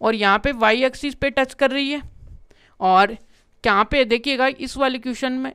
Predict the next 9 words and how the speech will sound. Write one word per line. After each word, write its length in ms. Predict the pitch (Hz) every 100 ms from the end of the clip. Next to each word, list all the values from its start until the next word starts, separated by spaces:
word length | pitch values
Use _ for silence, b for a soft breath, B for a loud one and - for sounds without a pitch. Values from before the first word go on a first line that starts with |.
| -
ये 140 | 214
टोटल 400 | 233 240 233 269
है 120 | 247 269
अपने 260 | 262 269
पास, 320 | 247 254 269 -
देखिएगा 440 | 247 233 262 240
कि 160 | 240 277 -
टोटल 380 | - 220 214 262
है, 140 | 262